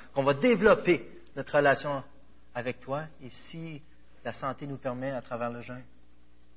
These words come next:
Seigneur, on veut ta face plus que tout. On a chanté tellement de chants ce matin dans ce sens-là. On veut tout donner, sois tout en moi, Seigneur.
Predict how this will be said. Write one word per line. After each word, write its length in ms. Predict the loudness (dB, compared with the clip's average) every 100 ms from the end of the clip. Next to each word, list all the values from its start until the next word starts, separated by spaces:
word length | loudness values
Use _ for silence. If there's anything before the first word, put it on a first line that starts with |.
| -20 -20 -20 -20 -20 -20 -20 -20 -20 -20 -20 -16
Seigneur, 260 | -10 -4 -4
on 100 | -4
veut 180 | -8 -8
ta 120 | -10
face 320 | -10 -12 -12
plus 220 | -16 -18 -18
que 100 | -18
tout. 140 | -20 -16
On 120 | -10
a 80 | -6
chanté 400 | -2 -4 -2 -4
tellement 320 | -4 -6 -6
de 60 | -8
chants 200 | -8 -10
ce 100 | -8
matin 320 | -10 -8 -8
dans 140 | -8
ce 100 | -8 -8
sens-là. 560 | -8 -8 -10 -4 -4 -4 -14 -20 -20 -20 -6
On 80 | -4
veut 140 | -2
tout 260 | -6 -4 -2
donner, 320 | -2 -4 -6
sois 200 | -8 -10
tout 240 | -8 -8 -6
en 120 | -4
moi, 220 | -6 -8
Seigneur. 320 | -10 -16 -20